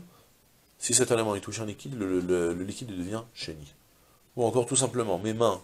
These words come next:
elles ont un niveau de Sheni. Si je touche un liquide, je le rends Beko difficilement Shlishi, Sheni. Je le rends Shlishi même. S'il était trop bas, c'est, c'est un peu, euh, compliqué à expliquer, mais d'accord.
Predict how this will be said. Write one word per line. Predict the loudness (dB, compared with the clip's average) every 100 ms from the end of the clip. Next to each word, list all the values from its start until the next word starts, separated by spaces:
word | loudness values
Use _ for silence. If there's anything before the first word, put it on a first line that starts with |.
| -12 _ -10
elles | -6
ont |
un | -6
niveau | -6 -6
de | -2
Sheni. | -2 -2 -2 -4 -8 -20 -12
Si | -4
je | -2
touche | -2 -2
un |
liquide, | -4 -4 -4 -4 -12 _ -20 _
je | -2
le | 0
rends | 0 -4
Beko | -6 -6 -8 -8
difficilement | -10 -6 -2 0 0 -4 -6 -10
Shlishi, | -12 -6 -4 -6 -10
Sheni. | -10 -10 -14 -18 -20 _ _
Je | 0
le |
rends | 2
Shlishi | 2 2 -2 -2
même. | -6 -10 -12 -20 _ _ _ _ _ _ _ _ _ _ _
S'il | -6 -6
était | -8 -12
trop | -10 -8
bas, | -6 -6
c'est, | -8 -8 -14 -20 _ _ _ _
c'est | -12 -10
un |
peu, | -10 -8
euh, | -8 -8 -10 -14
compliqué | -14 -8 -8
à |
expliquer, | -4 4 6
mais | 6 2 -8 -18 -20 -2
d'accord. | 6 8 8